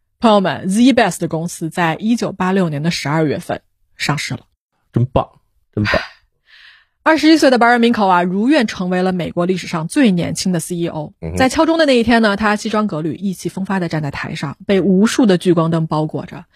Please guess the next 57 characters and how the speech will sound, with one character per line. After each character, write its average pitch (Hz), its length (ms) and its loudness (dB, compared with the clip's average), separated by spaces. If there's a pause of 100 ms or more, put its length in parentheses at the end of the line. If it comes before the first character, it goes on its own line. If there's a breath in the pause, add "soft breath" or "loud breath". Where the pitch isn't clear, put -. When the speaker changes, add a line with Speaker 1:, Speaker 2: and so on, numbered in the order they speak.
(360 loud breath)
Speaker 1:
从 262 160 2
这 302 100 4
一 262 60 4
刻 254 80 4
开 226 200 2
始， 196 120 -4
他 220 140 -4
不 180 120 -2
再 226 140 2
是 202 100 2
学 175 140 -2
校 180 160 0
里 165 80 -6
面 147 160 -8
那 165 100 -4
个 160 120 -8
被 170 80 -4
人 165 100 -6
看 - 160 -4
不 185 80 -6
起 - 100 -10
的 147 80 -8
穷 151 220 -8
小 - 80 -4
孩 - 220 -16
儿， - 160 -20
Speaker 2:
嗯 - 80 -2
哼。 - 20 4
Speaker 1:
他 95 60 4
成 214 160 2
为 262 100 6
了 302 60 4
cool 269 200 2
kids， - 360 -4 (280)
不 240 120 2
是 415 120 4
学 185 220 2
校 339 200 4
的 180 100 0
cool 180 160 0
kids， - 240 -6
而 196 160 -4
是 269 80 -2
这 339 100 2
个 311 80 2
世 - 320 0
界 202 160 2
上 185 200 0
最 262 300 2
优 185 200 2
秀、 170 160 -4
最 180 120 -2
有 185 120 2
潜 165 240 -4
力 165 80 -4
的 147 80 -6
人。 92 240 -12